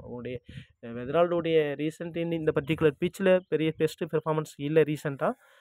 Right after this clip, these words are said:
ஆனா, இவங்க ரெண்டு பேருடைய பெர்ஃபார்மன்ஸும் கிரேட்டா இருந்திருக்கு. வெதரால்டுடைய ப-, பி பி எல் ரெக்கார்ட்ஸ் பெஸ்ட்டா இருக்கு. So, அதையும் நம்ம கன்சிடர் பண்ணி ஆகணும். So, இவரை வேணா நம்ம ட்ரா பண்ணி ஒரு சில மேம்பர், ரொம்ப ரேரா ட்ரை பண்ணுங்க.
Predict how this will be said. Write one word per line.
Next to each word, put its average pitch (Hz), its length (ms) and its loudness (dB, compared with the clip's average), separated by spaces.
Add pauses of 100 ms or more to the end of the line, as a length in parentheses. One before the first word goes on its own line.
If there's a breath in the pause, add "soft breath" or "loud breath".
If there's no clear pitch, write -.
(200 soft breath)
ஆனா, 143 200 -4
இவங்க 214 400 0
ரெண்டு 175 400 -2
பேருடைய 160 340 0
பெர்ஃபார்மன்ஸும் 131 500 -10
கிரேட்டா 127 180 -8
இருந்திருக்கு. 117 360 -6
வெதரால்டுடைய 202 720 6 (100)
ப-, 147 300 4 (100)
பி 202 140 0
பி 240 140 0
எல் 226 80 8
ரெக்கார்ட்ஸ் 180 520 2
பெஸ்ட்டா 156 160 -2
இருக்கு. 113 340 -4
So, 131 180 -8
அதையும் 156 200 -2
நம்ம 135 220 -6
கன்சிடர் 143 240 -8
பண்ணி 135 220 -8
ஆகணும். 123 380 -6
So, - 200 -10
இவரை 139 240 -6
வேணா 139 200 -4
நம்ம 131 160 -6
ட்ரா 127 160 -8 (100)
பண்ணி 131 400 -8
ஒரு 123 160 -10
சில 131 240 -6
மேம்பர், 139 380 -4
ரொம்ப 151 280 -2
ரேரா 156 320 2
ட்ரை 143 80 -4
பண்ணுங்க. 135 340 -10